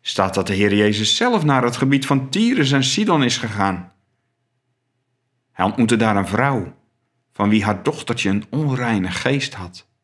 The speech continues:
De Heer Jezus wijst de vrouw op haar plaats als heidense en zegt dat de kinderen eerst van het brood mogen eten en dat het niet voor de honden is.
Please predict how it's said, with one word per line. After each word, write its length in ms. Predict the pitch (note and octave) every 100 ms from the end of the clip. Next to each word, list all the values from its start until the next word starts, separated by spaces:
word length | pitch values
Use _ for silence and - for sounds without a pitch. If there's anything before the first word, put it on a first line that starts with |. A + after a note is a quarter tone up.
| _ _ _ _ _ _ _ _ _ _ _ _ _ _
De 80 | F#2
Heer 160 | E2
Jezus 400 | E2+ F#2 G2+ G#2+
wijst 260 | F#2 G2+ -
de 60 | G2
vrouw 240 | G#2+ G#2+
op 100 | G2
haar 140 | G#2+
plaats 400 | - C3+ E3 D3
als 200 | G2 G2+
heidense 600 | G#2+ E3 F3 A2+ - F2+ - _ _ _ _ _ _ _ _ _ _
en 120 | - F#2+
zegt 240 | B2 B2+
dat 100 | A#2+
de 120 | A2
kinderen 520 | C3 B2 A#2 A#2+ A#2 -
eerst 280 | G3 A3+
van 180 | - G3+
het 120 | E3+
brood 320 | D3 D3 D3 B2+
mogen 360 | A#2+ A2 A2
eten 480 | G#2+ G2+ F#2+ F#2 - _ _ _ _ _ -
en 100 | G2+
dat 160 | G2+
het 200 | G2 -
niet 420 | G2+ G#2+ C#3+ F#3+ -
voor 220 | E3+ D#3+
de 60 |
honden 400 | D#3 D3 C3+ A2
is. 420 | F#2+ F2 - -